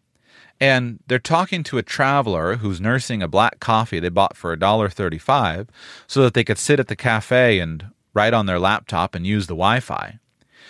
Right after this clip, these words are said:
Meanwhile, the person asking, and they've been on the road for eight months, meanwhile, the person asking,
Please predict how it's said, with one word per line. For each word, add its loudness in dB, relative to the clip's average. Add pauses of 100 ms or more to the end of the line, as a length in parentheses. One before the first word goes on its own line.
(220)
Meanwhile, 4
the -2
person -4
asking, -4
and -4
they've 2
been 0
on 4
the -2
road 0
for -10 (160)
eight -2
months, -4 (320)
meanwhile, 2
the 0
person -2
asking, -2